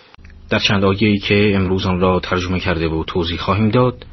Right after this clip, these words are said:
قرآن مسلمین را از همنشینی با کافران منع نموده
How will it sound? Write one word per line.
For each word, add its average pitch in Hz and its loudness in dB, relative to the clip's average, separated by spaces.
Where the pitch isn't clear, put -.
قرآن 131 2
مسلمین 113 2
را 110 2
از 101 -2
همنشینی 92 0
با 85 0
کافران 82 -4
منع 92 0
نموده 120 0